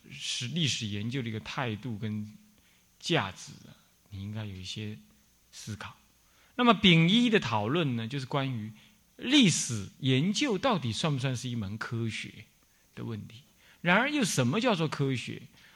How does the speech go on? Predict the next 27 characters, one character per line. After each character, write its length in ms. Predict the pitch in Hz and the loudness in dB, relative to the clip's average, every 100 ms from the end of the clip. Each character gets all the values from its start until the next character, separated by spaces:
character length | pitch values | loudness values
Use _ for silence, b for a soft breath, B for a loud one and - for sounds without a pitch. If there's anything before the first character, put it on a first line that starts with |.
| b | b
我 100 | 110 | -4
们 360 | 113 117 120 - b b - | -2 -2 -4 -12 b b -16
上 640 | - 147 123 113 107 110 107 | -2 0 0 -2 -4 -6 -8
次 260 | - 143 | -8 -8
的 120 | 110 | -8
上 320 | 101 139 107 98 | -6 -6 -6 -10
课 200 | - 110 | -12 -12
也 140 | 98 95 | -12 -12
跟 200 | 110 110 | -8 -6
大 140 | 107 | -6
家 100 | 107 | -8
提 340 | 107 - 98 107 | -10 -10 -8 -6
到 200 | 123 110 | -6 -6
了， 60 | - b b b b b b | -16 b b b b b b
他 120 | 127 | -4
最 240 | 127 170 143 | -2 0 2
后 240 | 143 123 139 - _ | 2 0 -6 -20 _
这 120 | - 117 | -16 -10
个 120 | 117 | -10
丙 300 | - 117 107 | -6 -4 -2
一 220 | 123 139 | -2 -4
里 140 | 123 101 | -4 -4
头 280 | 101 95 107 | -6 -8 -10
有 140 | 110 | -10
提 260 | 98 - 104 | -12 -10 -6
到 220 | 113 101 | -6 -6
说， 260 | 95 107 | -8 -14